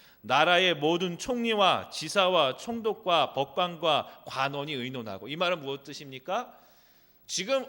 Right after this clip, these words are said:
온 나라에 있는 모든 관원이, 요직에 있는, 왕 당신을 따르는 모든 요직에 있는 우리 관원들이 의논을 했습니다."라는 거예요. 그러니까 이 말은 우리의 의논, 이 의견을 무시한다면,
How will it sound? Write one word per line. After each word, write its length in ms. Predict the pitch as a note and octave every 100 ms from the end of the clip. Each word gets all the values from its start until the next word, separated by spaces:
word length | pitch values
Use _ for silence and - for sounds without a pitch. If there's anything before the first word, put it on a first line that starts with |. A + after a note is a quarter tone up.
| -
온 280 | A#3 D#4
나라에 320 | C#4+ B3+ B3 A#3+
있는 180 | A#3+
모든 600 | F#3+ E3+ B3+ D4 D4+ D4
관원이, 800 | B3 D3+ E3+ F3+ F3 G3 B2+ G2+ B2+
요직에 400 | F3+ G3+ A#3 A#3
있는, 480 | A3 A#3+ G#3+ G#2 G2 _ _ _ _ _ -
왕 300 | D#3+ G#3+ G#3+
당신을 400 | E3 E3 A3 G#3
따르는 400 | G3+ F#3+ G3 E3
모든 320 | D#3+ G3+ F3
요직에 440 | D#3 E3+ G#3+ A3+
있는 300 | G#3+ G3+ G#3
우리 160 | E3+ F3
관원들이 760 | - D#3 F#3+ F#3 F3 G#3 E3 - _
의논을 500 | D3 A3 B3+ B3+ A#3
했습니다."라는 1700 | G#3+ - F3 D3 B2 F2 - _ _ _ _ _ _ _ _ D#3 D3+
거예요. 220 | A2+ F#2+ E2+ _ _ _
그러니까 220 | - E3+ E3
이 60 |
말은 380 | G#3 G#3 A3+ F3+
우리의 480 | B2+ D#3 A3 A3 G#3
의논, 420 | E3 F#3 G#3 G#3+ E3+
이 220 | F3 E3+
의견을 400 | F#3 G3 G3+ G3
무시한다면, 1000 | D#3 F3+ G#3 G3+ F#3+ F#3 F#3 A3 C4+ C4+